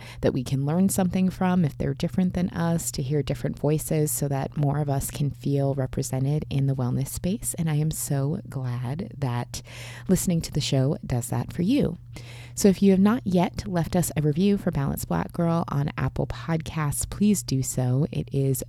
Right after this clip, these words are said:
so helpful. It is how iTunes shows the show to new people. It's what helps us in our rankings, and it is what helps us really grow the community. So if you could please leave a review for Balanced Black Girl Podcast on Apple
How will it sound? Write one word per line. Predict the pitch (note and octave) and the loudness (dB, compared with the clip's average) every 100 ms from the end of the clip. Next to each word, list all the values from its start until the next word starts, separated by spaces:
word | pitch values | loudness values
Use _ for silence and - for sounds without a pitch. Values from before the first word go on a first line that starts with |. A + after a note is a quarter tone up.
| - | -6
so | - - - - A#3+ A#3+ A#3 | -4 -2 0 2 8 12 12
helpful. | D3 C#3 - - B2+ D3+ | 10 4 2 0 2 4
It | C#3 | 2
is | C3+ - - - - | 2 0 -6 -12 -10
how | - C#3+ C3+ - | 0 4 6 6
iTunes | D3 D#3 - E3 D3+ C#3+ - | 4 2 2 4 6 4 2
shows | - D#3 C#3+ D#3 - | 2 6 6 6 4
the | D#3+ | 2
show | - D3 C#3+ D#3+ | 4 4 6 6
to | E3+ - | 2 0
new | C#3+ C#3 C#3 | 2 2 2
people. | - A3 - A3 A3+ | 2 2 4 4 4
It's | - - | 2 0
what | - | 0
helps | D3+ D#3 - - | 0 -2 -2 0
us | E3+ - | 0 0
in | D3+ D3 - | -2 -2 0
our | D3+ | 2
rankings, | D3 F3+ G3+ G#3+ G#3+ A3 A3+ - - - F#3 | 2 4 4 4 6 6 4 0 -12 -2 4
and | |
it | F3 | 4
is | E3+ | 4
what | E3+ - | 0 -2
helps | - F#3 - F3+ | -2 -2 0 0
us | E3+ - | 0 0
really | D#3 D#3 | 0 0
grow | - - C#3+ C3+ C#3 D3 - | -2 2 4 4 4 2 0
the | B2+ B2 A#2+ | 0 0 0
community. | - C3 B2+ A#2+ A#2 - E3 | -2 2 2 2 0 -2 -4
So | - D3 | -2 -2
if | - | 0
you | C#3+ D3 | 0 0
could | D3 D#3 | -2 -4
please | - B3 A#3 A3+ | -2 0 2 4
leave | G3+ | 4
a | F#3+ | 2
review | F3+ F3 E3 | 2 2 2
for | F3 | 0
Balanced | D#3+ D3+ - - | 0 -2 -2 -2
Black | D3+ D3 | -2 2
Girl | D3+ | 0
Podcast | D3 D3 C#3 D3 C#3+ - | 0 -2 -2 -2 -2 0
on | D3 C#3+ | -2 0
Apple | C#3 C3+ | 0 0